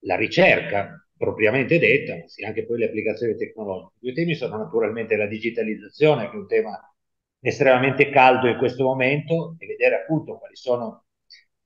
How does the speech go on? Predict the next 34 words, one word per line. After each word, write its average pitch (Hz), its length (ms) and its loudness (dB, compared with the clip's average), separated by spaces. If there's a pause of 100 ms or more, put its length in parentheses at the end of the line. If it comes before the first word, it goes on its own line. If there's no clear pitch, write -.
(120)
diciamo, 117 320 0
gli 113 80 0
sviluppi 117 540 2
e 110 40 0
gli 113 80 0
indirizzi 120 560 2
che 107 100 -2
in 95 60 -4
questo - 260 -6
momento 117 340 -8
l'industria 110 560 -8
sta - 180 -4
prendendo, 117 560 0
soprattutto - 580 -8
per 107 140 -6
quanto 107 260 -4
riguarda 113 400 0
la 98 120 0
parte 113 640 0 (380)
anche 135 380 0
hardware 101 680 0
della 101 220 0
digitalizzazione, 101 840 -2
perché 87 220 -18
uno 120 160 -12
pensa 104 280 -10
alla 95 100 -12
di-, 98 240 -18
a 104 140 -12
di-, 107 180 -8
alla 101 220 -8
digitalizzazione 104 840 -12
soltanto - 420 -14
come 101 380 -14